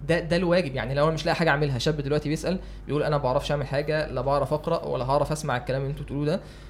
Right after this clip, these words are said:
ولا أنا عندي استعداد أقرأ كتاب عن القضية، ولا هتكلم عنها، ولا هوعي، ولا هعمل أي حاجة".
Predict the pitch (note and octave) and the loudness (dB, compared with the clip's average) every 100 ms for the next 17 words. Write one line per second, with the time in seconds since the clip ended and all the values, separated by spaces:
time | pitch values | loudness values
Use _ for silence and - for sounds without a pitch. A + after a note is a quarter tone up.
0 | - A#2+ C#3 D3+ D3 C#3+ D3+ - C3+ D3 | -10 2 4 6 4 2 0 0 0 0
1 | D3 C#3 C3 D3 D3 C3 A#2+ - B2+ D#3+ | 0 -2 0 2 4 4 0 -2 -2 0
2 | F3 C#3 D3 D3+ C3+ D#3 D#3+ B2+ D3+ E3+ | -2 2 2 2 0 2 2 2 0 2
3 | D#3+ D#3 E3 D3+ C#3+ E3+ D#3 E3+ E3 E3 | 2 4 4 4 4 4 2 2 2 2
4 | D#3 D3 D#3 C#3 A#2+ | 2 0 0 -2 -6